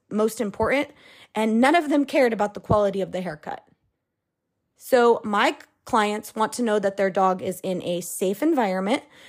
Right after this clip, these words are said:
They want somebody that they can trust. They are looking for convenience.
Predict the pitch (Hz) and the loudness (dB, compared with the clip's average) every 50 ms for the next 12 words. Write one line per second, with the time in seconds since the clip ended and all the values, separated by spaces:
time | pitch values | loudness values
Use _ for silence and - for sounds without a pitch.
0 | - - _ - 233 240 269 277 320 311 - - - - 269 262 262 254 240 254 | -20 -16 _ 2 2 4 4 4 2 2 0 0 0 0 2 4 4 2 2 2
1 | 247 196 208 202 - _ - 185 202 196 - 302 311 - - - 214 196 220 311 | 0 -2 -4 -6 -4 _ -2 -2 -2 0 -2 -2 -2 -2 -4 -4 -2 -2 -2 -4
2 | - - - - - - _ _ _ _ _ _ _ - 214 247 240 247 240 240 | -6 -10 -16 -18 -20 -20 _ _ _ _ _ _ _ -2 2 4 6 6 6 4
3 | 247 254 254 294 285 285 285 - 254 233 226 - - - 294 277 285 277 240 208 | 2 0 0 2 0 0 2 2 2 2 2 0 -2 0 2 4 4 2 2 2
4 | 277 277 285 285 285 269 233 233 277 381 - - - - - - - | 2 2 4 4 4 4 2 2 0 0 -2 -6 -12 -12 -12 -14 -16